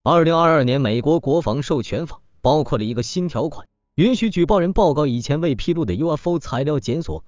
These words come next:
材料分析和逆向工程项目，而不必担心因违反安全誓言和保密协议而被起诉。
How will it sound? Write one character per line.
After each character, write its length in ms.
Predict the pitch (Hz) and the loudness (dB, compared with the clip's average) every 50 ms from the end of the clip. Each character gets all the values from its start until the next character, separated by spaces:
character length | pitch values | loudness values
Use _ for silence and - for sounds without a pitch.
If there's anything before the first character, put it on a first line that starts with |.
| _ - | _ -18
材 220 | - - - 120 143 | -8 -4 0 0 2
料 120 | 151 127 | 2 2
分 240 | - - 180 180 185 | 2 0 0 0 0
析 180 | - - 180 | -2 -2 -2
和 140 | 165 - 135 | -2 -2 -2
逆 180 | 147 180 185 - | -2 -2 -2 -2
向 160 | - - 82 | -4 -4 -4
工 200 | - 156 165 180 | -2 -2 -2 -2
程 180 | - - 104 127 | -2 -4 -4 -4
项 220 | - - 143 73 | -2 -2 -4 -4
目， 80 | 76 - _ _ _ _ _ - | -6 -14 _ _ _ _ _ 0
而 120 | 120 143 | 2 2
不 160 | 147 - 151 147 | 2 2 2 2
必 140 | 131 156 | 2 0
担 220 | 127 - 147 151 143 | 0 0 0 0 0
心 180 | - 156 156 | 0 0 0
因 140 | 156 165 156 | 0 0 0
违 160 | 131 123 156 | 0 0 0
反 160 | 147 117 90 90 | 0 0 -2 0
安 180 | 143 180 180 | 0 0 0
全 200 | 160 - 113 143 | 0 0 -2 -2
誓 180 | 147 - 170 135 | -2 -2 -2 -2
言 160 | 113 135 147 | 0 0 0
和 80 | - 127 | 0 0
保 240 | 120 - 101 110 | 2 2 0 0
密 160 | 110 139 156 139 | 0 -2 -2 -4
协 240 | - - 113 127 | -4 -2 -2 -2
议 80 | 165 135 | -2 -2
而 160 | 95 98 110 | -2 -2 -2
被 120 | - 143 101 | -2 -4 -4
起 200 | - - - 71 | -6 -8 -12 -12
诉。 140 | - - | -12 -14